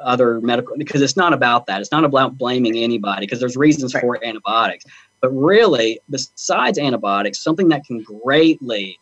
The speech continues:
Speaker 1: affect that gut health is the way the kid is eating day to day. Okay.
Speaker 2: Mm.
Speaker 1: So if they're eating sugary foods or starchy foods, then that's going to help promote bad bacteria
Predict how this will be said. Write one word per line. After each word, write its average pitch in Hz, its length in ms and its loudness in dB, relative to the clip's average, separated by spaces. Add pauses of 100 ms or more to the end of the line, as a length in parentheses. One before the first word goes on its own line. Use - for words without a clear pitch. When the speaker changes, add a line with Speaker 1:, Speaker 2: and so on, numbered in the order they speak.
Speaker 1:
affect 117 560 -2
that 113 160 0 (120)
gut 120 240 -2
health 156 380 -4 (420)
is 131 180 -10
the 113 120 -8
way 127 360 4
the 151 120 2
kid 135 340 -4
is 123 220 -6
eating 117 380 -4
day 104 200 -4
to 101 80 -8
day. 95 280 -8 (520)
Okay. 107 440 0
Speaker 2:
Mm. 135 100 -4 (260)
Speaker 1:
So 120 380 2
if 117 240 -4
they're 151 180 4
eating 160 380 6
sugary 151 560 4
foods 165 640 6
or 117 180 2
starchy 151 580 4
foods, 185 540 4 (540)
then 139 400 6 (540)
that's 143 280 0
going 151 320 6
to 139 140 0
help 135 260 -2
promote 123 320 0 (120)
bad 139 340 2
bacteria 104 760 -2